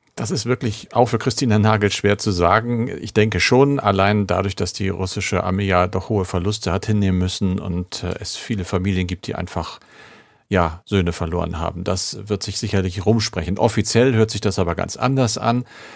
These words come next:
Da gibt es jeden Morgen wohl vom Verteidigungsministerium die üblichen Erfolgsmeldungen, die militärische Spezialoperation. Krieg ist es ja immer noch nicht, werde fortgesetzt.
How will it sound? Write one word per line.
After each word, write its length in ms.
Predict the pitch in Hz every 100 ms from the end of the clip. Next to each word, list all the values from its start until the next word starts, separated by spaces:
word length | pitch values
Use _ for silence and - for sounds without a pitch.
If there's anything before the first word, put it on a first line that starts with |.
| - -
Da 200 | - 95
gibt 180 | 104
es 140 | 95 90
jeden 260 | 101 92
Morgen 340 | 85 95 120 110
wohl 120 | 101
vom 160 | - 92
Verteidigungsministerium 1300 | 92 - 104 117 104 - 101 92 - 104 101 101
die 80 | 90
üblichen 500 | 131 120 110 104 -
Erfolgsmeldungen, 960 | - - 123 131 - 110 117 113 110 107
die 80 | 95
militärische 720 | 87 90 - 110 95 - 101
Spezialoperation. 1300 | - 107 - 110 - 113 110 104 104 - 110 110
Krieg 280 | 107 - 95
ist 160 | - 104
es 140 | 110
ja 80 | 101
immer 260 | - 101 101
noch 160 | 98
nicht, 220 | 95 90
werde 240 | 98 87 92
fortgesetzt. 720 | - 107 - 107 101 101 -